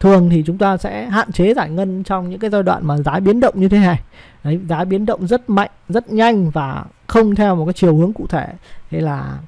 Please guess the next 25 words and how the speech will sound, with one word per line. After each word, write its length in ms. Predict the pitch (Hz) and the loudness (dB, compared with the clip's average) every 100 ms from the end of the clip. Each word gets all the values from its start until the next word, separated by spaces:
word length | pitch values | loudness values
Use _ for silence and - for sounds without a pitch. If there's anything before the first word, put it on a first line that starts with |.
| - | -12
cái 360 | 143 143 180 - | -10 -8 -8 -10
mối 280 | 180 156 180 | -6 -2 0
nguy 220 | 240 233 | 4 4
hiểm 240 | 208 180 147 - | 4 2 -2 -8
đối 240 | 156 147 | -4 -4
với 160 | 147 156 | -2 -6
các 160 | 185 226 | -6 -6
nhà 140 | 165 | -4
giao 120 | 156 | -2
dịch. 160 | 156 143 _ - - - _ | -4 -6 _ -20 -20 -20 _
Và 300 | 147 170 165 | 2 4 4
chúng 180 | 156 190 | 2 2
ta 260 | 202 190 | 2 2
nên 200 | 175 175 | 0 -2
hạn 240 | 180 175 170 | -2 -6 -8
chế 340 | - 160 226 - - - | -4 -2 -4 -10 -12 -6
giao 140 | 160 | -4
dịch 160 | 156 147 _ | -4 -6 _
trong 240 | 180 165 | -8 -6
những 100 | 156 | -8
cái 100 | 180 | -6
giai 80 | 180 | -4
đoạn 180 | 160 - | -4 -4
như 100 | 165 | -2
vậy. 180 | 180 | 0